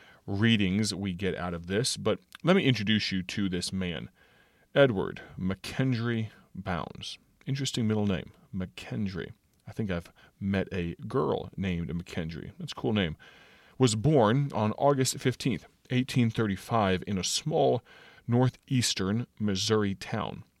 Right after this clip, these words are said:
He attended a one-room school in Shelbyville, there in Missouri, where his father served as a county clerk,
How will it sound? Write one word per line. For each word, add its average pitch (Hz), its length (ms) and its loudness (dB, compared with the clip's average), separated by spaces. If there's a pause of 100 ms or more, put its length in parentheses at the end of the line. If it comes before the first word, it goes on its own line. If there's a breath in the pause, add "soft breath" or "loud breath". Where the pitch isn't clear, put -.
(840 soft breath)
He 180 160 4
attended 147 600 6
a 110 220 2
one-room 117 960 2
school - 520 -2 (160)
in 101 140 0
Shelbyville, 95 1120 -4
there 90 160 -4
in 82 80 -4
Missouri, 107 420 2 (320 loud breath)
where 120 200 6
his 110 120 2
father 135 480 2
served 110 400 0
as 98 240 0
a 92 140 0
county 117 420 -2
clerk, - 600 -4